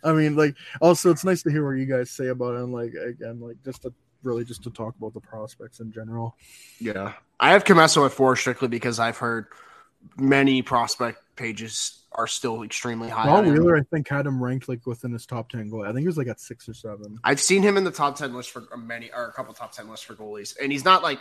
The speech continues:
Speaker 2: obviously, like, top three, but he's, like,
Speaker 1: No.
Speaker 2: four, five, six, which is a good range for a prospect goalie to be in
Speaker 1: Dude,
Speaker 2: right now.
Speaker 1: like, Cor-, like, he's not gonna be, like, a Andre Vasilevsky, but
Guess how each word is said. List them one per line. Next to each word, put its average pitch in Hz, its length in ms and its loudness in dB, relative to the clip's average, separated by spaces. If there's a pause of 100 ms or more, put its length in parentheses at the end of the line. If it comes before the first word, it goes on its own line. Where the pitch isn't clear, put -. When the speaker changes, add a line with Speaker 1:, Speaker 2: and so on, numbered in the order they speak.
Speaker 2:
obviously, 127 340 -4
like, 110 180 -12
top - 240 -12
three, 131 220 -4 (420)
but - 80 -14
he's, 233 100 -8
like, 139 100 0
Speaker 1:
No. 131 100 0
Speaker 2:
four, 220 160 4
five, 226 240 4
six, 202 320 -2
which 143 140 -8
is 143 60 -8
a 143 40 -4
good 165 140 -2
range 160 280 -2
for 143 400 -2
a 131 80 -4
prospect 143 440 -4
goalie 131 180 -2
to 117 60 -12
be 120 180 -8
in 135 60 -4
Speaker 1:
Dude, 151 280 6
Speaker 2:
right 107 60 -8
now. 107 240 -12
Speaker 1:
like, 156 240 0 (1000)
Cor-, 175 320 4
like, 151 240 0 (360)
he's 180 240 -2
not 196 180 0
gonna 180 140 -2
be, 147 300 0 (340)
like, 139 180 -4 (380)
a 139 160 -4 (160)
Andre 135 280 -2
Vasilevsky, 127 720 -6
but 127 220 -2